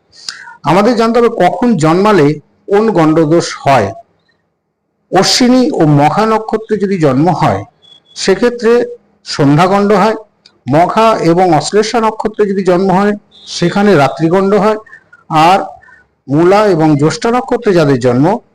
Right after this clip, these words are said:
তারা, তাদের দিবাগণ্ড যোগ বা গণ্ডদোষ থাকে। এখন আমরা জানব গণ্ডদোষের কি ফল হয়।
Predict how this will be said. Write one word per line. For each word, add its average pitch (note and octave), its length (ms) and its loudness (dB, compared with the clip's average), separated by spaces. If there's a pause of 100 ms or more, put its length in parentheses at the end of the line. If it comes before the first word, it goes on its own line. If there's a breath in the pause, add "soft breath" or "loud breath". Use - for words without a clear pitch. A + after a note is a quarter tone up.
(160)
তারা, F3+ 480 0
তাদের E3 400 0 (800)
দিবাগণ্ড E3+ 540 2
যোগ D3+ 260 0 (300)
বা D3 160 0
গণ্ডদোষ C#3 800 0 (260)
থাকে। - 300 -4 (1000)
এখন G3 300 0
আমরা A3 220 0
জানব F3 480 2 (600)
গণ্ডদোষের F3 1040 0 (220)
কি F#3+ 140 -4
ফল D3+ 360 0
হয়। A#2+ 320 -2